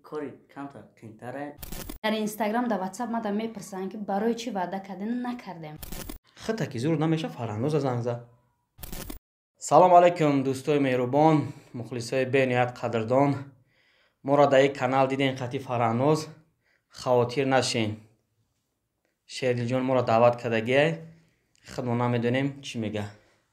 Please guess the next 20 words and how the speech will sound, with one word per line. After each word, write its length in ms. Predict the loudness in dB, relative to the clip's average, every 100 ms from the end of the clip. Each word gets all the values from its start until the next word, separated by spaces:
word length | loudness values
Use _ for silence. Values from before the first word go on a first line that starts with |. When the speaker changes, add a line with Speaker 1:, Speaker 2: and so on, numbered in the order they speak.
| _ _ _ _ _ _ _ _ _ _ _ _ _ _ _ _
Speaker 1:
Салом 340 | -12 -4 0 2
алайкум, 360 | 0 -2 -4
акаҷоно, 420 | -6 -6 -8 -6 -6
апаҷонои 480 | -6 -10 -10 -8 -4
ма. 200 | -2 -2 -4 -10 _ _ -20
Сабаби 460 | -16 -8 -6 -6 -6
даъват 380 | -6 -4 -6 -6
кардани 380 | -12 -8 -6 -4
ма 180 | -4 -6 -8
ҳамин 240 | -12 -12
буд, 140 | -12 -16 -12
ки 140 | -8 -8 -10 _ _ _ _ _ _ _
бовар 520 | -18 -10 -6 -2 -2 -2
кунен, 340 | -8 -6 -4
накунен, 500 | -4 -6 -8 -6 -4 -6 -8
ҳамин 220 | -10 -10 -10
каналдорӣ 600 | -12 -12 -12 -12 -12 -12 -8
беҳад 340 | -6 -6 -10 -16 -18
қиён 260 | -14 -12 -12
будай. 280 | -12 -14